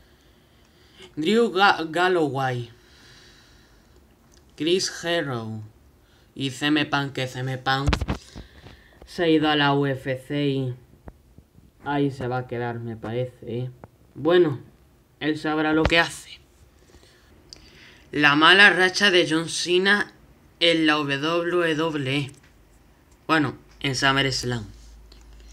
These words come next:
Dos mil seis pierde contra Edge. En dos mil ocho contra Batista. En dos mil nueve contra Randy Orton. En dos mil once contra C M Punk.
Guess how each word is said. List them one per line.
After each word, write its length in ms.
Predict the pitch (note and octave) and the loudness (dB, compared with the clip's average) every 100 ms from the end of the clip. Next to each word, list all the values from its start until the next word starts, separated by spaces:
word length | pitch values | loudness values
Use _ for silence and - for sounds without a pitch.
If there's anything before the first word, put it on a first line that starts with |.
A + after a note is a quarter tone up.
| - - - - - - - - - _ _ _ - _ _ _ _ - _ _ _ _ _ _ _ _ - - - - - - | -20 -20 -20 -20 -20 -20 -20 -20 -20 _ _ _ -20 _ _ _ _ -20 _ _ _ _ _ _ _ _ -20 -20 -20 -20 -20 -6
Dos 160 | C#3+ | -2
mil 200 | D#3 F3+ | 2 4
seis 300 | F#3+ G3 F#3 | 4 4 2
pierde 380 | F3+ F#3 F3 F#3+ | 2 0 2 0
contra 440 | F#3 E3+ - D3+ D#3 | 0 -2 -2 -2 0
Edge. 440 | D#3 D#3 - - - _ _ _ _ _ - | -2 -4 -18 -20 -20 _ _ _ _ _ -12
En 160 | D3 D3 | -6 -4
dos 120 | C#3 | -2
mil 200 | D#3+ F3+ | -2 -2
ocho 280 | F#3 G3 G3+ | -4 -6 -6
contra 360 | F3+ F3+ D3+ D3 | -4 -4 -4 -8
Batista. 600 | C3+ D#3 D#3+ - - G#2+ - _ _ _ _ _ _ - - _ - D3+ | -8 -10 -12 -14 -20 -20 -20 _ _ _ _ _ _ -20 -20 _ -16 -8
En 160 | D#3 | -6
dos 180 | D3 D3 | -4 -4
mil 240 | F3+ G3 | -2 -2
nueve 500 | F#3+ G3 G#3 A3 G3+ - - | -2 -4 -2 -4 -6 -8 -6
contra 400 | F3 E3+ D3+ D#3 | -4 -4 -8 -6
Randy 360 | E3+ F3+ F3+ | -6 -4 -2
Orton. 540 | F3 E3+ - B2 G#2+ - - - _ _ _ - | -2 -4 -10 -12 -12 -16 -18 -18 _ _ _ -16
En 100 | A2+ | -12
dos 100 | A#2 | -8
mil 180 | C#3 C#3+ | -8 -6
once 260 | C#3+ D3 | -8 -10
contra 340 | D3 C#3 C3 B2 | -12 -12 -10 -12
C 120 | B2+ | -10
M 160 | B2+ B2+ | -10 -8
Punk. 340 | D3 C3+ | -8 -10